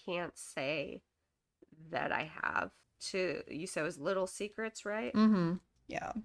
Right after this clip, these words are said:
Speaker 2: It's really cute. I love that movie. It's good.
Speaker 1: No, but I do remember it. I remember always seeing the D V Ds whenever we'd go to rent
Speaker 2: Mm.
Speaker 1: movies and everything.
Speaker 2: Mm-hmm.
Speaker 1: No, I've, I've never,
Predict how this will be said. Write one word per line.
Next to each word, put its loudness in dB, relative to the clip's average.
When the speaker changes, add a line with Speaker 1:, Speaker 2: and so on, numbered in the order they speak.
Speaker 2:
It's 0
really -2
cute. -6
I 6
love 4
that -8
movie. -6
It's 0
good. -4
Speaker 1:
No, 4
but 0
I 0
do -2
remember -2
it. -4
I 2
remember 2
always 2
seeing -4
the -6
D -4
V -4
Ds -4
whenever -2
we'd -8
go -2
to -8
rent 4
Speaker 2:
Mm. 10
Speaker 1:
movies 0
and -4
everything. 2
Speaker 2:
Mm-hmm. 6
Speaker 1:
No, -2
I've, 0
I've -4
never, -4